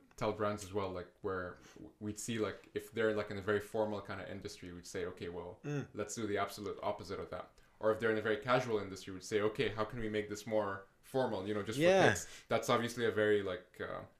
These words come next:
Speaker 1: ba-, you know, basic kind of, like, uh, way to measure it. But as, as long as, you know, you're, I suppose you're juxtaposing something that's,
Speaker 2: Yeah.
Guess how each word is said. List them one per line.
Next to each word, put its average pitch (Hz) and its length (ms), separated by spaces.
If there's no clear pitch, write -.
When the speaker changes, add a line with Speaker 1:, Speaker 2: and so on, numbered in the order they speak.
Speaker 1:
ba-, 117 260
you 107 120
know, 101 80
basic 110 500
kind 104 160
of, 92 80
like, 92 180
uh, - 160
way 110 160
to 107 60
measure 104 320
it. 92 120
But 104 220
as, 107 280
as 110 200
long 123 220
as, 104 240
you 104 80
know, 92 120
you're, 90 520
I - 60
suppose 107 260
you're 107 100
juxtaposing 107 600
something 101 480
that's, - 380
Speaker 2:
Yeah. 98 160